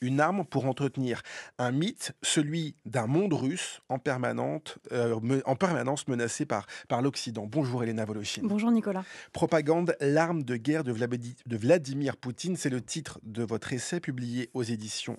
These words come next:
Speaker 1: Autrement. Je vous présente pour nos auditeurs qui ne vous connaîtraient pas. Journaliste, grand reporter franco-russe, vous êtes né en Russie, euh, où vous avez été durant, euh, de nombreuses années correspondante pour des médias français. Un poste avancé, en quelque sorte,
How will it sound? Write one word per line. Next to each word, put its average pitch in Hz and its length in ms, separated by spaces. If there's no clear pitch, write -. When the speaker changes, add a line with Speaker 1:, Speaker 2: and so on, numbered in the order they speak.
Speaker 1:
Autrement. 147 640
Je 120 200
vous 120 140
présente 117 380
pour 113 120
nos 113 100
auditeurs 113 440
qui - 140
ne 107 40
vous 104 120
connaîtraient 101 400
pas. 151 220
Journaliste, 160 540
grand 131 160
reporter 131 640
franco-russe, 131 760
vous 117 140
êtes 110 180
né 185 300
en 127 140
Russie, 135 640
euh, 131 180
où 151 80
vous 131 240
avez 127 220
été 127 240
durant, 120 260
euh, 110 80
de 117 100
nombreuses 117 500
années 135 180
correspondante 139 720
pour 117 180
des 139 140
médias 110 320
français. 156 560
Un 120 120
poste - 340
avancé, 110 480
en - 80
quelque 98 300
sorte, - 420